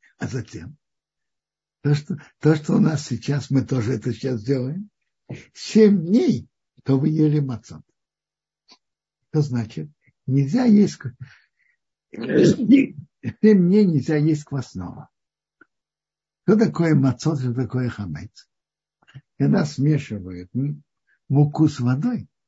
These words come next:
замешивают тесто, и когда она скисает, это хамец. А если она не скисает, ее сразу выпекают, это маца.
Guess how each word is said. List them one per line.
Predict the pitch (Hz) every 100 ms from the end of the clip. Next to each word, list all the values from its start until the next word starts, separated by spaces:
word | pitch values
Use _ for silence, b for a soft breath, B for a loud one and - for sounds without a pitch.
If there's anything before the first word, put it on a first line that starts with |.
| _ _ _
замешивают | 131 139 151 131 147 143 143 -
тесто, | 320 - - - _ _ _ _ _ _ _ _ _ b b b -
и | 120 208 254
когда | 156 - 156 220
она | 175 135
скисает, | - - 120 - 120 131 127
это | 147 170
хамец. | 151 196 220 _ - _ _ _ _ _ _ _ _ _ _ _ -
А | 151
если | 185 -
она | 202 147
не | 151 175
скисает, | 151 - 127 113 104 101 98 _ _ _ -
ее | 127 143
сразу | - 156 170 143
выпекают, | 135 139 151 151 392 311 - _ _ _ _
это | - 165
маца. | 208 226 - 247